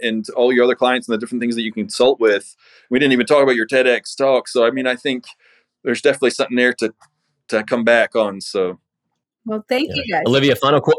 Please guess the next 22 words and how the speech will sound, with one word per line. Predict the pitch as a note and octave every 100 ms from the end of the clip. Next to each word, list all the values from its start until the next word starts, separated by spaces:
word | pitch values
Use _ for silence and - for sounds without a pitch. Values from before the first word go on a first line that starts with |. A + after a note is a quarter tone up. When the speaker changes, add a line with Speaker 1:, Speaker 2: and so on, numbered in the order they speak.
| - _ _ -
Speaker 3:
final | C#3+ D#3+
question. | D#3+ D#3 C#3 B2+
I | B2
know, | C3 B2+ F#2+ F#2+ - -
so | -
I | B2
usually | D3 C#3 A#2
prep | - B2+ C#3 - - -
our | A2+ G#2
guests, | A#2+ B2 C#3+ -
but | A2+ G#2+ -
sometimes | D#3 F#3 F3 D3+ B2
I |
like | A#2 A2+ G#2+
kinda | A#2+
throwing | G#2 A#2+ G#2+
a |
curveball. | - B2 C3 C#3 C#3+ C#3+ - - -
Final | - E3 G3+
question | G3 F#3 D#3+ C#3+
for | - B2+
you. | G#2 F2